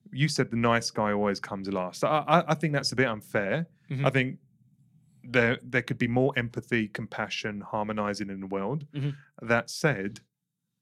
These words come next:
Speaker 1: the person who just wants to people please and
Speaker 2: Mm.
Speaker 1: is therefore unable to make difficult decisions, be bold, step out there
Speaker 2: Yeah.
Speaker 1: and, and make f-, himself, herself, plus others around them feel uncomfortable from time to time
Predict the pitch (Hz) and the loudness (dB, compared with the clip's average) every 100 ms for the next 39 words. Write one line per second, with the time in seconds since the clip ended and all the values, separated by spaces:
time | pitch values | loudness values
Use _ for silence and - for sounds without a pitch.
0 | _ _ _ - - 139 139 120 113 110 | _ _ _ -4 2 2 2 -2 -2 -2
1 | 123 120 - - 123 120 107 110 101 95 | 0 0 -4 -4 -2 0 -2 -2 -2 -2
2 | - 107 107 98 110 107 - 110 104 107 | -4 -4 -4 -2 0 -2 -2 -2 0 0
3 | 104 104 - 101 104 - - - - 101 | -2 -4 -6 -6 -6 -6 -8 -8 -12 -8
4 | - - 101 101 98 98 104 101 - 101 | -6 -4 -4 -6 -8 -6 -6 -4 -2 -2
5 | 98 104 98 - - - - 127 - 117 | -2 -4 -6 -12 -20 -14 -2 0 0 -2
6 | 104 - 107 101 110 101 - - _ 110 | -4 -2 0 2 2 0 -4 -20 _ -4
7 | 110 120 - - - _ _ - - 135 | -2 -2 -4 -20 -20 _ _ -20 -6 0
8 | 123 113 107 - 110 107 - 113 - 110 | 0 0 -4 -2 -2 -2 -2 -2 0 -2
9 | 107 - 123 - 120 107 107 107 104 98 | -4 -4 -6 -4 -4 -4 -2 -2 -2 -6
10 | 110 101 - 160 151 135 104 98 95 - | -6 -6 0 0 0 -2 -4 -8 -10 -6
11 | 98 - 90 - 95 95 | -6 -8 -12 -8 -6 -6